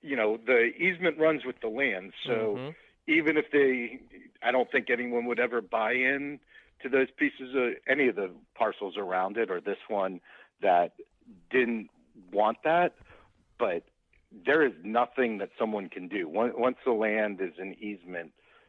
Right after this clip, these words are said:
Speaker 1: you know, the Virginia Outdoor Foundation in this scenario owns it.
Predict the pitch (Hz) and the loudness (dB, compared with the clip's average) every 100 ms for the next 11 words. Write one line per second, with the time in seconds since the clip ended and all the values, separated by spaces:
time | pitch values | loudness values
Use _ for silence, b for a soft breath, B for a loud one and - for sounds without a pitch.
0 | _ 85 92 85 73 90 78 98 - 123 | _ -14 -10 -8 -8 -12 -12 -4 -2 0
1 | 104 110 - 101 - 95 87 92 - 98 | 0 0 -2 -6 -2 -2 -2 -4 -4 -8
2 | 92 85 82 82 92 - 87 82 87 92 | -10 -14 -14 -10 -10 -10 -8 -4 -4 -4
3 | - b b b _ _ _ _ _ _ | -8 b b b _ _ _ _ _ _
4 | - 135 180 - | 0 0 0 -4